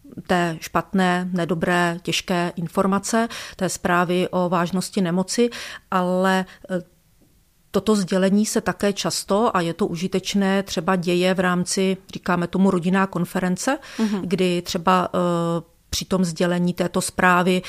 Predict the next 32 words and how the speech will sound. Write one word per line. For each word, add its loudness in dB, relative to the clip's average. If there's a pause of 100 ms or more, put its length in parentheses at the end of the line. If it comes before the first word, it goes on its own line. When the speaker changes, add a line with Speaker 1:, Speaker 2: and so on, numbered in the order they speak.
(160)
Speaker 1:
není 2
jenom 0
ten -2
lékař, 2
ale 2
je 0
tam -2
i -4
třeba -2
psychoterapeut 0
nebo -2
zdravotní -2
sestra, -4
sociální 0
pracovník 0 (360)
a -2
také 0
tam 2
není 4
jenom 2
ten, 0 (300)
e, -18 (400)
pacient, 2 (240)
ale 2
je 2
tam, -2
má 4
tam 0
třeba -2
svého -4
blízkého, -6
mm, -8